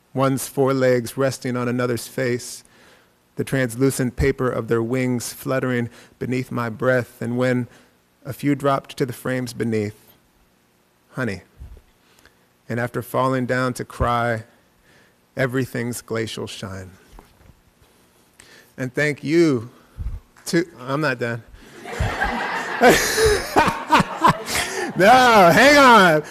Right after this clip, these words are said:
W-, we got time. I know, huh? Put your seatbelt on. And thank you. <laughs> And thank you, too. And thanks for the corduroy couch I have put you on. Put your feet up. Here's a light blanket, a pillow, dear one, for this is going to be long.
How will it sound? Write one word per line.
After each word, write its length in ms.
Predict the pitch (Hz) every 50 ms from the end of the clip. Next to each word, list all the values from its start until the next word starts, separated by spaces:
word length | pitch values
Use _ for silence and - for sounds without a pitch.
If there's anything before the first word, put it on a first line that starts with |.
| - 254
W-, 340 | 202 - 175 196 - 190 - -
we 160 | 190 220 269
got 240 | 277 277 254 240 208
time. 380 | - 240 247 247 233 214 185 165
I 140 | 180 208
know, 520 | 208 196 185 175 185 220 220 202 170 143 131 139
huh? 60 | 151 - - - - - 175 165 147 - -
Put 160 | - 202 196
your 80 | 220 -
seatbelt 340 | 269 240 180 196 180 160
on. 240 | 156 147 143 139 139 - - - - - - - - - - - - -
And 180 | 202 214 175
thank 300 | 208 262 277 277 214 196
you. 180 | 226 240 175 170 -
<laughs> 240 | - - - - - - - - 151 - - - - - - - - - - -
And 200 | 175 196 208 175
thank 320 | - 240 233 240 220 180
you, 520 | 185 214 247 277 285 277 254 214 175 165 165
too. 600 | 160 - 240 262 262 262 240 196 147 120 110 110 - - - - 160 -
And 180 | - 196 196
thanks 300 | 185 233 247 269 262 -
for 140 | - 247 240
the 100 | 226 220
corduroy 580 | 202 - - 240 247 254 247 240 233 233 220 214
couch 500 | 220 - 226 247 262 254 214 151 120 -
I 120 | 170 180
have 200 | 190 196 196 -
put 200 | - 262 269 247
you 200 | 220 220 214 202
on. 240 | 185 165 151 143 135
Put 240 | - 240 269 254 -
your 140 | 294 254 202
feet 320 | - - 285 294 302 277
up. 220 | 240 185 160 -
Here's 260 | - 165 240 277 381 339
a 80 | 269
light 320 | 233 233 247 262 240 185 -
blanket, 500 | 214 226 262 269 247 - 208 165 151 -
a 80 | 175 160
pillow, 420 | 156 - 220 254 269 262 240 214
dear 320 | 165 139 151 180 185 185 180
one, 240 | 175 175 185 190 185
for 140 | - 160
this 260 | 143 135 185 226 226 -
is 100 | 226 226
going 280 | 196 214 220 233 233
to 60 | 233
be 120 | 220 240 247
long. 600 | 233 233 240 240 226 214 202 196 208 208 208